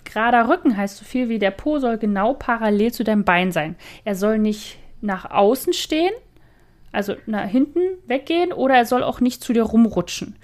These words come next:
sondern er soll gerade sein. Und wichtig ist das deswegen, weil du beim Einweisen ein gerades Voran brauchst und dafür muss dein Hund gerader Rücken haben. Wenn dein Hund schief in der Grundstellung sitzt, hast du ein Problem, weil wenn du ihn dann losschickst mit voran,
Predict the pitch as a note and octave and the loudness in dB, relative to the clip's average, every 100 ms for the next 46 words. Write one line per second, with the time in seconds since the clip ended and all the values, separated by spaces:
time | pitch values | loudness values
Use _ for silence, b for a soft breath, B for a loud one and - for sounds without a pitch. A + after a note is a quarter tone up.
0 | B B G3 - A3 A3+ F#3 F3 F#3+ F#3 | B B -6 -4 0 0 0 2 2 2
1 | D#3+ E3+ E3 B3 - F4 F#4 D#4+ A3 G#3 | -6 -6 -2 -2 -2 -6 -4 -2 -2 0
2 | - C#4+ - G3+ A#3 G3+ F3+ F3+ F#3 E3+ | -2 -2 0 -2 0 0 0 0 0 -2
3 | F3 - G3+ C#4 A3+ E3 E3+ - F3+ E3+ | 0 0 2 2 2 0 0 -4 -6 -6
4 | - D#3+ F#3+ A3 A3+ A3 G#3+ - F#3+ G3+ | -2 2 4 4 4 0 -2 -6 -2 0
5 | G#3 E3 D#3+ B3+ - B B B - G#3 | 2 2 2 2 -2 B B B -8 -2
6 | G3 A3 A3+ A3 G#3+ G#3+ - E3+ G3 G#3+ | -2 0 -2 0 -2 -2 -2 2 4 4
7 | F#3+ G3+ G3 D#3+ D3+ - B B - A3 | 2 -4 -4 -4 -8 -10 B B -10 -4
8 | A3 G#3 D4 D#4+ - F#4 F#4+ C#4 A3+ - | 0 2 2 2 2 2 2 0 0 2
9 | C4 - G3 E3+ F3+ G#3 - G3+ - G3+ | 0 2 -2 0 -4 -6 -4 -4 -2 -4
10 | - B3+ C#4 C4+ F#3+ F#3 G3 G3 F#3 F3 | -4 -2 2 2 2 2 0 -2 -2 0
11 | F3+ A3+ G#4+ - G#3+ - F#3+ - F3+ E3 | 0 0 0 -2 -8 -8 -10 -6 -2 0
12 | C4+ | 0